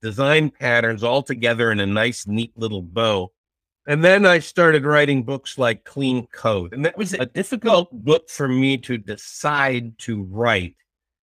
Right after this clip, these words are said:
because who am I to tell anybody what clean code is? I'm just a programmer.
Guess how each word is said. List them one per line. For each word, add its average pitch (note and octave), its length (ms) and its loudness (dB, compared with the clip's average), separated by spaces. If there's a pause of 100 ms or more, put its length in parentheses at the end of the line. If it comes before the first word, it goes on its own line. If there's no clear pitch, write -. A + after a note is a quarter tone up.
(200)
because B2+ 320 0
who F#3 140 4
am C#3+ 100 4
I C#3 160 4
to G#2+ 60 -2
tell A2 260 -2
anybody G2+ 360 -2
what G2 240 -8
clean A#2+ 300 -2
code A2+ 280 -2
is? E2 200 -12
I'm G#2 160 -8
just G2 180 -12
a - 40 -20
programmer. F#2 600 -2